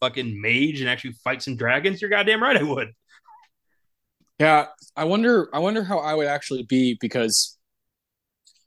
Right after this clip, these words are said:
Speaker 2: I relate a lot to one of the last lines of Ready Player One when, uh, what's his fucking name? Uh, Parz-, Par-, Parvizal? Par-,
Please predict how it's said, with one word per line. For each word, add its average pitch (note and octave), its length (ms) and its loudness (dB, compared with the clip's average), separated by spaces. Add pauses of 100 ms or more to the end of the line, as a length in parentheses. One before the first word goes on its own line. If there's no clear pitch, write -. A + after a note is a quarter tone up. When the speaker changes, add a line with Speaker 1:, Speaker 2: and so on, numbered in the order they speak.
(140)
Speaker 2:
I D#3 80 4
relate E3+ 460 8
a C#3+ 60 4
lot C3+ 380 2
to C3 220 -2
one C3+ 100 -4
of B2+ 60 -4
the A#2+ 40 -4
last A#2 400 -4
lines A#2 360 -6
of G#2+ 120 -8
Ready A2 160 0
Player G2+ 300 -2
One G#2 300 0
when, F#2+ 300 -2 (680)
uh, F#2 320 4 (200)
what's C3 180 2
his B2+ 140 2
fucking G2+ 320 0
name? F2+ 260 -4 (100)
Uh, F#2 360 -2 (580)
Parz-, A#2+ 400 2
Par-, B2+ 260 4
Parvizal? C#3 640 2
Par-, C3 160 -2